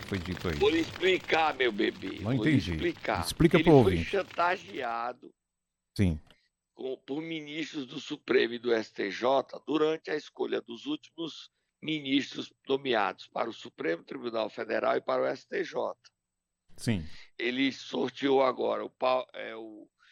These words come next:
Speaker 2: o, o ministro, os dois últimos ministros, a, o A-, Azulay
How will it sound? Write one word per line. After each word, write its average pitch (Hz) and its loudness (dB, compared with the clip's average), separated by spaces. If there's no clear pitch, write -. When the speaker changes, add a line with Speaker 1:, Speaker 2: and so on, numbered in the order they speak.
Speaker 2:
o, 107 -6
o 107 -6
ministro, 127 0
os 107 -6
dois 160 4
últimos 147 -4
ministros, 135 -6
a, 113 0
o 117 -6
A-, 110 -2
Azulay 120 0